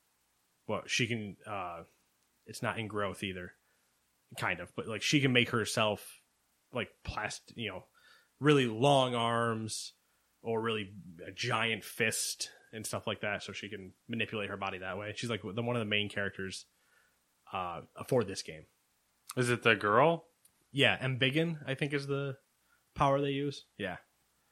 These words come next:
Speaker 2: Is it, uh, the, was it, like, Kamala Khan or whatever?
Speaker 1: Yeah, yeah, Kamala Khan.
Speaker 2: Kama-, is, isn't that, isn't she just Miss Marvel or something like that, or Captain Marvel?
Speaker 1: No, Miss Marvel and Captain Marvel are two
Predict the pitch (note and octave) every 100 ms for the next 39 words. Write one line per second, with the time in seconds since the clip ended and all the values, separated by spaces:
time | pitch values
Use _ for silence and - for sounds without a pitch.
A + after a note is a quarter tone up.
0 | _ B2 G#2 G#2+ G#2+ G#2 _ - A2 G2+
1 | F#2+ F#2+ F#2 _ A2 B2 G#2+ G2+ F#2+ -
2 | _ - G#2+ G#2 G#2+ G2+ F#2 - G#2+ G#2+
3 | G2+ F#2+ - G#2 G#2 A#2+ A#2+ A#2+ A#2+ B2+
4 | C3 C#3+ F#2+ - - - G2+ - A#2 G2+
5 | G2 D#2+ - _ _ - G#2 G2 - _
6 | A2+ G#2 - - - A2 A2+ C3+ A#2+ A#2+
7 | A2 A#2 - B2 B2+ - G#2+ - F#2+ G2+
8 | A2 A#2+ B2 A#2+ - B2+ B2+ B2 B2 B2
9 | B2 G#2 F#2+ F#2+ - G2+ - - A2+ A#2
10 | A2+ A#2 A#2 B2 B2 A#2+ _ _ _ _
11 | - A#2 A2+ G#2+ G#2 G#2+ G#2+ G#2 F#2+ F2
12 | E2 C2+ A#1 C2 - _ _ _ _ _
13 | _ A#2+ A#2+ C3+ B2 A#2+ - A2+ - A2
14 | G#2 G2 F#2 -